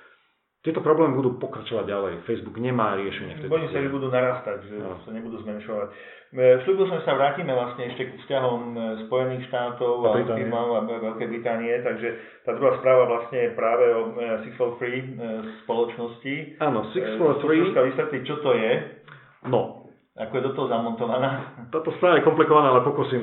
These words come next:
Speaker 1: sa vysvetliť, o čo šlo. E, súvisí s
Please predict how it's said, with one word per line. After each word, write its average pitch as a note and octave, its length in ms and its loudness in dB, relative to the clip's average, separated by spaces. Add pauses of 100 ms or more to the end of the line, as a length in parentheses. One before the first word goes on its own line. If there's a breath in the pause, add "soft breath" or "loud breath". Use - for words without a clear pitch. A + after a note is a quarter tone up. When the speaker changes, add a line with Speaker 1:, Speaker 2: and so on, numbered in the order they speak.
Speaker 1:
sa G#2+ 240 2
vysvetliť, A#2 480 -2
o G#2 80 -4
čo G2 180 -6
šlo. E2+ 300 -10
E, - 40 -20 (1500 soft breath)
súvisí F#3 260 0
s C3+ 140 -6